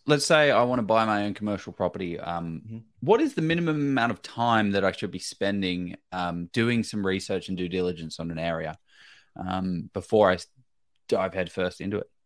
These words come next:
Speaker 2: Well, it's really how long is a piece of string? Did you live there?
Speaker 1: Mm.
Speaker 2: Do you know the market already? Do you, like,
Speaker 1: Yeah.
Speaker 2: already understand the market? If you feel like you've got a handle on it, then maybe you do.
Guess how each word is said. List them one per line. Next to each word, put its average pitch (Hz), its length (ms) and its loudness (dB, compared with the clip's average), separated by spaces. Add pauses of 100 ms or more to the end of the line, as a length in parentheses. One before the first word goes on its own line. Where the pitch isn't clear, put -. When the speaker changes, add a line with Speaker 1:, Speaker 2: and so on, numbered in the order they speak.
(680)
Speaker 2:
Well, 170 140 2
it's - 220 -2
really 117 220 0
how 113 200 6
long 110 180 0
is 104 100 -4
a 104 60 0
piece 107 240 -2
of 95 80 -10
string? 104 440 -6
Did 92 180 -12
you 101 100 -2
live 104 200 -2
there? 123 220 4
Speaker 1:
Mm. 131 40 -4
Speaker 2:
Do 113 100 -4
you 104 60 -2
know 101 240 2
the 98 80 -2
market 98 320 0
already? 98 460 2
Do 110 180 -4
you, 101 320 -2
like, 95 220 4
Speaker 1:
Yeah. 82 220 -8 (180)
Speaker 2:
already 117 260 4
understand 113 520 0
the 120 40 -2
market? 131 340 2
If 131 140 2
you 156 100 2
feel 151 200 2
like 147 160 6
you've 113 80 2
got 113 100 6
a 101 60 4
handle 131 400 2
on 98 100 2
it, 95 60 -6
then 104 160 0
maybe 107 260 4
you 98 100 0
do. 98 380 0